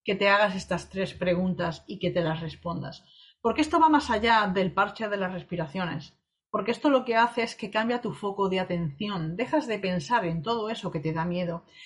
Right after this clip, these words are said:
y empiezas a pensar en cosas que a ti te dan fuerza, confianza y esperanza,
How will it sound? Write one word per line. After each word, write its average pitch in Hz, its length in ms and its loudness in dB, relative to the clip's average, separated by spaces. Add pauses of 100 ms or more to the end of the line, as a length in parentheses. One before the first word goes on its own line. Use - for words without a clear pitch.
(140)
y 196 80 -4
empiezas 214 400 2
a - 80 2
pensar 208 300 -2
en 202 100 -4
cosas 202 300 -6
que 180 100 0
a 160 60 0
ti 190 140 0
te 190 120 -4
dan 196 240 2
fuerza, 196 600 0
confianza 190 720 -2
y 185 80 -4
esperanza, 180 680 2